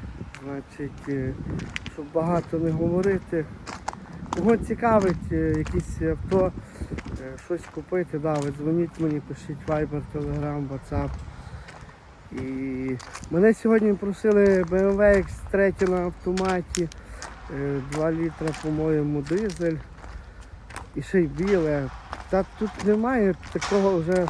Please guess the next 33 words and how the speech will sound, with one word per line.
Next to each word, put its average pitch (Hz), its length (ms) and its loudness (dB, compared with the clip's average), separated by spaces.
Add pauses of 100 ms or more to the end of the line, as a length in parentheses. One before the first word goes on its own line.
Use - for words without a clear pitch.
(120)
вибору, 165 380 2
щоб 160 320 -4
тут 160 100 -4 (160)
стояли 156 380 2
B 147 100 -2
M 151 260 -2
W 180 160 2
в 160 160 -2
ряд. 160 180 0 (720)
Або 156 160 2
Nissan 208 480 6
з - 40 -6
чотирнадцятого 175 680 0
року. 143 280 -8 (840)
Ну, 190 100 0
під 175 180 -8
час 208 220 2
ринку 208 280 4
я 202 120 6
не 202 80 4
мав 208 220 4
коли 180 280 2
ходити, 160 480 0
вже 151 280 -4
закінчився 160 680 -2
ринок. 165 320 0 (960)
Скільки - 280 -8
в 135 80 -2
нас 135 240 -4
зараз? 139 280 -4 (680)
Три 165 200 0
години 170 540 0
практично. 160 760 -4